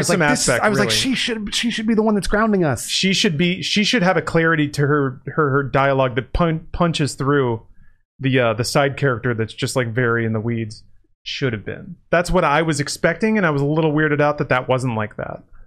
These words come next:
Speaker 1: Not saying the game's gonna be bad. Just, this is just what we, we only saw, what, fifteen minutes, twenty minutes of it?
Speaker 2: Yeah.
Speaker 1: So.
Speaker 2: I'm just glad Remedy's getting budgets. I was
Speaker 1: Yeah.
Speaker 2: worried for a minute.
Speaker 1: Yeah, yeah, yeah.
Speaker 2: So at least they're still getting, still getting work.
Speaker 1: Lawrence, we reached the end of the podcast. We
Speaker 2: We
Speaker 1: did.
Speaker 2: did.
Speaker 1: We did it.
Speaker 2: Gamescast.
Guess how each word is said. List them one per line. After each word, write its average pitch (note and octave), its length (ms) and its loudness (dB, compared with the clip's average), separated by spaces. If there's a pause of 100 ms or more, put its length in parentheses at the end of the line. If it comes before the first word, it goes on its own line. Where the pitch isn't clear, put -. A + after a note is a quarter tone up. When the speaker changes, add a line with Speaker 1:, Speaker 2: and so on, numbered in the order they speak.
Speaker 1:
Not E3+ 160 0
saying G#3 160 2
the F3+ 60 0
game's E3+ 200 2
gonna D#3+ 120 2
be C#3+ 80 0
bad. A2+ 220 -6 (520)
Just, - 160 -2 (140)
this B2+ 160 0
is B2 80 -4
just B2 120 -2
what C3 120 2
we, C3 100 4
we B2+ 120 2
only C#3 140 2
saw, C#3 260 2
what, G#2+ 280 -2 (180)
fifteen B2+ 500 0
minutes, C3+ 280 0
twenty B2 180 -2
minutes C3 220 -4
of C#3+ 60 -2
it? C#3+ 40 2
Speaker 2:
Yeah. B2 220 0 (640)
Speaker 1:
So. F#2 100 -14
Speaker 2:
I'm E3+ 100 -4
just F#3 120 -8
glad A#2 180 -2
Remedy's A#2+ 340 -2
getting A#2 220 -2
budgets. A#2 520 -6 (160)
I G4 140 2
was F4+ 100 2
Speaker 1:
Yeah. B2 100 0
Speaker 2:
worried C3+ 260 0
for B2 100 -4
a A#2 40 -2
minute. A#2 340 -6
Speaker 1:
Yeah, C4+ 200 -6
yeah, - 220 -10
yeah. - 100 -10
Speaker 2:
So A2+ 100 -4
at A2 60 -6
least B2+ 180 -6
they're A#2+ 100 -4
still - 160 -6
getting, A#2+ 400 -8 (120)
still D3 140 -6
getting B2 200 -4
work. A#2+ 320 -2 (380)
Speaker 1:
Lawrence, C#3 200 2
we C3+ 80 2
reached C#3+ 240 0
the C#3 60 4
end C#3+ 80 2
of D3 60 0
the B2 60 0
podcast. C3+ 440 -2
We - 60 2
Speaker 2:
We - 60 4
Speaker 1:
did. A3 220 4
Speaker 2:
did. B2 140 -2
Speaker 1:
We B2 80 2
did C#3+ 100 2
it. G2 120 0 (300)
Speaker 2:
Gamescast. D#3 760 -2